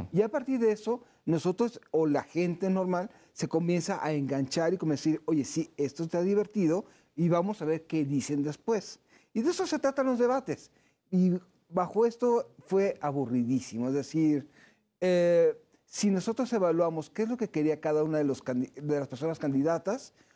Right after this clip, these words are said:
obviamente Xochitl quería, debía haber avasallado,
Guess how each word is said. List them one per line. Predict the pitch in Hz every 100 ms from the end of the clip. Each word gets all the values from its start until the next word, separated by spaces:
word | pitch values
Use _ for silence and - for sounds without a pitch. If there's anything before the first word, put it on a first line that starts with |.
| _
obviamente | - 196 220 190 180
Xochitl | 185 190 190 214
quería, | 151 143 156 131
debía | 131 160 160 175
haber | 175 160 160 - _ -
avasallado, | 139 127 - 139 147 139 -